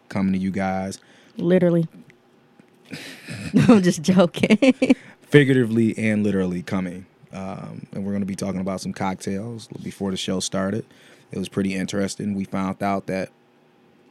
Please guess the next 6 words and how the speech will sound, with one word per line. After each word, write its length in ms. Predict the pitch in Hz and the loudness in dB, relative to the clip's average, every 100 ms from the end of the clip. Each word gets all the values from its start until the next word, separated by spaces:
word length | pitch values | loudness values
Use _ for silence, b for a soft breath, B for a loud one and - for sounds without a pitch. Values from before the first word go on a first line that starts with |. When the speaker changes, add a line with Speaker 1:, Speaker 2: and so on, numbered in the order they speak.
| _ _ _ _ _ - - - | _ _ _ _ _ -20 -20 -10
Speaker 1:
me 280 | 101 101 98 | -6 -4 -2
and 120 | 95 | -4
Cheyenne 380 | - 95 98 101 | -4 -4 -4 -4
shared 340 | - 139 117 - _ - _ _ _ - | -4 -4 -6 -8 _ -20 _ _ _ -14
some 280 | 92 92 | -8 -8
bodies. 640 | 87 92 90 69 53 - | -8 -6 -6 -6 -10 -16